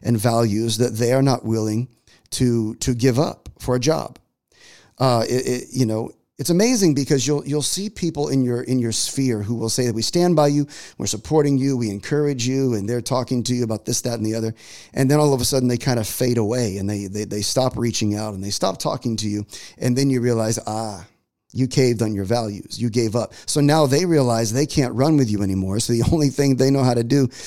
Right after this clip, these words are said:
is to separate themselves from you, because they can't, they don't have the, the, the, the emotional fortitude and stamina to say, "Hey, listen, you know, I, I ended up, you know, getting vaccinated after I said I wasn't going to,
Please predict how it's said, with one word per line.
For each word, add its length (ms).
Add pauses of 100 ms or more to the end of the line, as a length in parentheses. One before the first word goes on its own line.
(120)
is 140
to 100
separate 540
themselves 480
from 140
you, 120
because 300
they 160
can't, 340 (260)
they 140
don't 140
have 120
the, 140
the, 220 (100)
the, 400
the 120
emotional 520
fortitude 640
and 120
stamina 560
to 120
say, 180
"Hey, 160
listen, 440 (340)
you 140
know, 200
I, 280
I 160
ended 260
up, 220 (260)
you 100
know, 120
getting 300
vaccinated 580
after 260
I 60
said 200
I 80
wasn't 340
going 320
to, 280